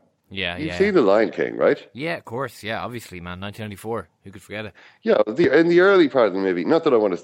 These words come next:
Speaker 2: you know, spoiler alert, okay, but
Speaker 1: <laughs>
Speaker 2: Mufasa, Simba's dad, doesn't actually make it all the way through the movie. But I'm sure if you see him at the start, there is some point at which he's proudly standing on the,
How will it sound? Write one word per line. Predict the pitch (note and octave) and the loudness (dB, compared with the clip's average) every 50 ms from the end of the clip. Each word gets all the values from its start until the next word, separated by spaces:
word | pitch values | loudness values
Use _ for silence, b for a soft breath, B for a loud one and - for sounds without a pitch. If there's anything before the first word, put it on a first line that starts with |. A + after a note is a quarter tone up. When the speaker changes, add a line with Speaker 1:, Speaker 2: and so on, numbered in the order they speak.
| - _ - | -12 _ -10
Speaker 2:
you | D#2+ F2 | -6 -4
know, | F#2+ F#2 E2+ D#2 D2 C2 - - | 0 2 2 2 2 0 -6 -12
spoiler | - - - - - G#2+ A#2+ B2 B2 A#2 G#2 F2+ | -20 -20 -8 -2 2 4 6 6 6 6 4 4
alert, | D#2+ D2+ C#2+ D2 C#2+ - | 4 4 2 0 0 -2
okay, | D#2 C#2+ E2+ E2 D#2+ D#2+ | -4 -2 0 2 2 2
but | C#2+ D2 C#2+ A1+ - _ _ | 2 -2 -4 -6 -8 _ _
Speaker 1:
<laughs> | - F2+ E2 | -14 -4 0
Speaker 2:
Mufasa, | E2+ D#2+ C#2+ - - G2 G2+ G#2+ - - F2 D#2 C#2+ C#2+ D2 D2 - | 0 0 0 2 2 2 2 2 2 0 0 2 2 2 0 -4 -6
Simba's | - - F#2 F#2 F#2 D#2+ D#2 D2 D2 | -4 -2 -2 0 0 -2 -2 -2 0
dad, | - F2+ F2+ F2 E2 D2 C#2 - - b b b b b b b b b _ _ - | 2 2 4 4 4 2 2 -2 -6 b b b b b b b b b _ _ -4
doesn't | - G2 F#2+ E2 F2 F2 | 0 0 0 2 2 0
actually | E2+ E2 - - E2+ E2 | 0 0 -2 -4 -6 -2
make | D#2+ E2 F2 E2+ - | 0 0 0 0 0
it | - D#2+ | 0 0
all | D#2+ D#2 D2+ | 2 2 2
the | D2 | 2
way | D2 D2+ D2+ D2+ | 2 2 2 2
through | D2 - F2 D#2 | 0 -2 -2 -4
the | D2 C#2 | -2 0
movie. | D2 E2 E2+ E2 C#2+ C2+ B1 A1+ B B B B B B B B | 2 2 2 2 2 -2 -4 -6 B B B B B B B B
But | - - | 0 0
I'm | F#2+ F#2+ F2+ | 2 2 2
sure | - - A#2+ A2+ G#2+ | 2 2 4 4 4
if | F#2 - | 2 0
you | G2 | -6
see | F2 - G2 F#2+ | -4 0 2 2
him | F#2+ E2 | 2 2
at | D#2+ D#2 | 0 -4
the | - | -6
start, | - - G2 D#2+ D2+ | -2 0 0 2 2
there | - F2+ F#2+ | 2 2 2
is | F#2+ F2+ | 2 2
some | - - F2 D#2+ | 2 0 0 0
point | - D#2+ E2 D#2+ C#2+ - | 0 0 0 0 0 -2
at | B1 | -4
which | D2+ D#2 - | -4 -4 -2
he's | - D#2 D2+ - | -4 -4 -4 -6
proudly | - - - F2 F2 E2+ E2 D#2+ E2+ D#2+ D2+ C#2 | -8 -10 -4 0 2 2 2 2 2 0 -2 -4
standing | - - E2 E2 E2 D#2+ D2+ D2+ D2 | -2 -2 0 0 2 2 0 0 0
on | D2 C#2+ | 2 2
the, | C#2+ C#2+ | 0 -2